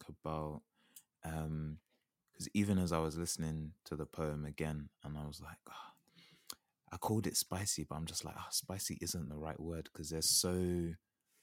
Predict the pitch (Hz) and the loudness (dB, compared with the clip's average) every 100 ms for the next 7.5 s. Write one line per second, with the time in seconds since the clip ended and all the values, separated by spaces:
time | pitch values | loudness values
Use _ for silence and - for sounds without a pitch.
0 | _ - 82 78 76 71 - _ - _ | _ 0 2 2 0 -2 -6 _ -20 _
1 | _ _ 78 78 - - 85 85 82 80 | _ _ 2 6 6 6 4 4 2 0
2 | 78 - _ - 80 80 78 - - - | -2 -8 _ -2 0 2 0 -2 -4 -4
3 | - _ _ 90 80 73 76 _ - 78 | -6 _ _ -2 -2 -2 -6 _ -8 -4
4 | 76 73 - - 78 73 71 - 80 80 | -4 -6 -8 -10 -6 -6 -8 -6 -4 -2
5 | - - - - - 92 87 87 98 98 | -4 -10 -20 -20 2 4 6 6 8 6
6 | 87 82 82 87 69 - 73 73 73 71 | 6 4 4 4 2 0 0 -2 -4 -6
7 | - 78 76 76 | -6 -2 -2 -2